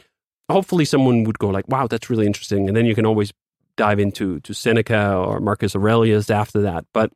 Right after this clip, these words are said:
Epictetus, The Manual, is just such a power punch.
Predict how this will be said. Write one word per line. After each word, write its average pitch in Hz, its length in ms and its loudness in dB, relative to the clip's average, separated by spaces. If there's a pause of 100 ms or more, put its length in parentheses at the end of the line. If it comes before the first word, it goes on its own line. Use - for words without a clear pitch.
(160)
Epictetus, - 640 -6
The - 80 -4
Manual, 104 420 2
is 90 100 -4
just - 220 -10
such - 220 -4
a 95 120 -4 (160)
power 95 360 -4 (100)
punch. - 480 -6